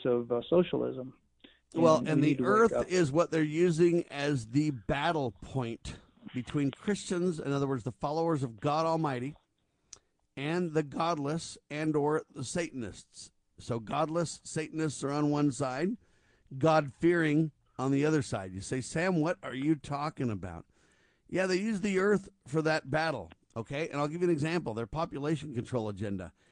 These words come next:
Speaker 2: is tied to this earth movement. Bill Gates literally says, "Hey, through vaccinations, we can reduce the population." They've gone on record.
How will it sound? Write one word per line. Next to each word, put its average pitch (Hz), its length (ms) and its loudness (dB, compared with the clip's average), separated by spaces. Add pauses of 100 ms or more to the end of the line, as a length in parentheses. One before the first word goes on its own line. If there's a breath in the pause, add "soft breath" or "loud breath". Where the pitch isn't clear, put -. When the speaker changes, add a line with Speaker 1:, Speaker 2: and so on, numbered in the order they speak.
(100)
Speaker 2:
is - 160 -8
tied 127 240 -2
to 113 80 -4
this 110 200 -6
earth 107 240 -4
movement. 92 420 -6 (420 soft breath)
Bill 143 200 4
Gates 139 480 -6
literally 143 440 0
says, 143 300 0
"Hey, 143 200 -2
through 120 200 -6
vaccinations, 127 760 -4
we 123 120 -2
can 123 180 -4
reduce 123 300 -4
the - 80 -16
population." 131 800 -6 (600 soft breath)
They've 135 260 -4
gone 147 240 2
on 151 220 2
record. 139 460 -4